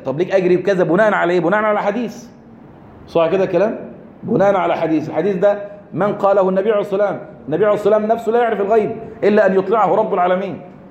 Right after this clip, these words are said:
صح الكلام؟ يبقى الأجر ده كان بوحي، كان بوحي. عالم الغيب لا يظهر على غيبه أحدا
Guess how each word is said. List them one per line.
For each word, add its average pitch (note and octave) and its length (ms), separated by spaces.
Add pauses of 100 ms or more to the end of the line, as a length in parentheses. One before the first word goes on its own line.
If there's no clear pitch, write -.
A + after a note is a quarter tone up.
(2250)
صح C#3+ 200
الكلام؟ C3+ 340 (260)
يبقى C#3+ 280
الأجر G3 400
ده F#3 140
كان A3 300
بوحي، A#3 360 (300)
كان F3+ 160
بوحي. G#3+ 340 (540)
عالم F3 300
الغيب F3 400
لا C3 80
يظهر D#3+ 260
على C#3+ 180
غيبه C#3 320
أحدا D#3+ 300